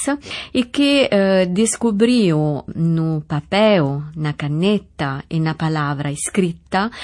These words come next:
uma forma, uma ferramenta para poder expressar, eh, e falar, uh, contra uma sociedade desigual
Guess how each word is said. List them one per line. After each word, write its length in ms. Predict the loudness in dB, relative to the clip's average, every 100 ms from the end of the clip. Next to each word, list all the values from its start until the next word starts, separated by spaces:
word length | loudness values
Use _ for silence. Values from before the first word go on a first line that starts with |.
| -14 0
uma 220 | 4 4
forma, 680 | 2 0 2 2 0 -2 -2
uma 220 | -2 -4
ferramenta 1040 | -2 0 2 2 4 4 2 -2 -4 -4 -4 -12 -18 -2
para 480 | 2 4 4 2 0 -6 _ -16 -4 2
poder 380 | 4 6 6 6
expressar, 880 | 2 0 0 0 0 2 4 2 -4 -12 -16 -2
eh, 520 | 0 2 2 2 2
e 140 | 0 0
falar, 800 | 0 2 2 2 2 2 0 -2
uh, 260 | -2 -2 0
contra 500 | 4 6 4 2 0
uma 160 | 0
sociedade 1040 | -2 -4 -2 0 2 2 0 -2 0 0 -2
desigual 920 | 2 4 4 2 2 4 4 4 0